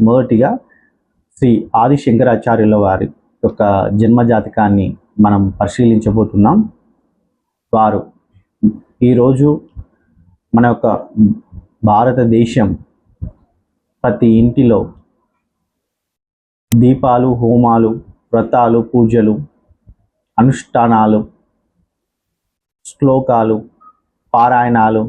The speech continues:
నిత్య పారాయణాలు, ప్రతి ఇంట్లో ఒక దీపం లెక్క వెలుతురుని మన ఇంటి నిండా దైవత్వాన్ని నింపినటువంటి వ్యక్తి శ్రీ ఆదిశంకరాచార్యుల వారు. వారి యొక్క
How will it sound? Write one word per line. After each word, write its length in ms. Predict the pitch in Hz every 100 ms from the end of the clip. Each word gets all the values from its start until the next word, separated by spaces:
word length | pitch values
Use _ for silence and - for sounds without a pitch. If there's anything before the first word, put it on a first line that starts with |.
| 117
నిత్య 240 | 113 - 117
పారాయణాలు, 720 | 120 120 113 107 107 107 107 117 _ _ _ _ _ _ _ -
ప్రతి 220 | 123 123
ఇంట్లో 520 | 120 123 127 - 135 113 - _ - _ -
ఒక 200 | - 127 110
దీపం 300 | 123 131 143 135
లెక్క 260 | 120 - 117 110 - - - _ _ _ _ _ _ _ _ _
వెలుతురుని 680 | 110 123 143 143 143 123 117 117 - _ _ _ _ _ _ _ _ _ _ _ -
మన 200 | 113 117 117 -
ఇంటి 260 | 123 143
నిండా 360 | 135 131 135 135 151 - 110
దైవత్వాన్ని 800 | 120 123 131 - 135 131 131 117 - -
నింపినటువంటి 800 | 120 120 135 123 113 113 107 110
వ్యక్తి 380 | 110 110 - 156
శ్రీ 240 | - 117 107 -
ఆదిశంకరాచార్యుల 920 | 104 113 113 110 104 98 107 95 92 92
వారు. 220 | 92 - - _ _ _ _ _ _ _ _ _ _ _ _ _ _ _ _ -
వారి 280 | 117 120 120
యొక్క 180 | 113